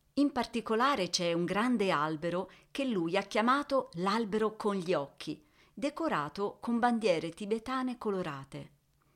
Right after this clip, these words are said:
Terzani aveva infatti attaccato a questo albero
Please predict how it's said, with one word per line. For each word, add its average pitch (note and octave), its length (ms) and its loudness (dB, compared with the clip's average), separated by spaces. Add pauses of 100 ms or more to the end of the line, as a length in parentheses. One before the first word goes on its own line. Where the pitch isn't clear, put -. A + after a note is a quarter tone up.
(460)
Terzani E3+ 640 -2
aveva E3+ 320 0
infatti F3+ 540 0
attaccato F3+ 720 -2
a F#3 80 0
questo A#3 420 -2
albero D#3+ 500 0